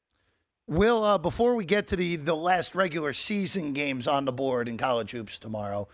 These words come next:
or I should say today here on Sunday Bet Prep, looking at these conference tournaments, and now we're really, we got a, we have three finals,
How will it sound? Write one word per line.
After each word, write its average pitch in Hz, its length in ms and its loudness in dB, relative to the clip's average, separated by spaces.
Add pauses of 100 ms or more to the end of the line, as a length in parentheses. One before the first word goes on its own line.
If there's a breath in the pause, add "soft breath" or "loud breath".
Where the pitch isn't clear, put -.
(260 soft breath)
or 139 120 4
I 127 100 6
should 139 220 2
say 139 200 0
today 131 340 0
here 123 180 -2
on 107 140 -2
Sunday 120 320 -2
Bet 135 220 0
Prep, 117 260 0 (540 loud breath)
looking 208 640 2
at 190 260 0 (1200)
these 170 280 2
conference 190 500 0
tournaments, 147 480 -2
and 151 80 -8
now 196 220 2
we're 180 440 0
really, 214 440 2 (320 soft breath)
we 180 100 -2
got 185 160 4
a, 151 140 -6
we 160 100 -6
have 147 120 -4
three 226 220 0
finals, 196 680 0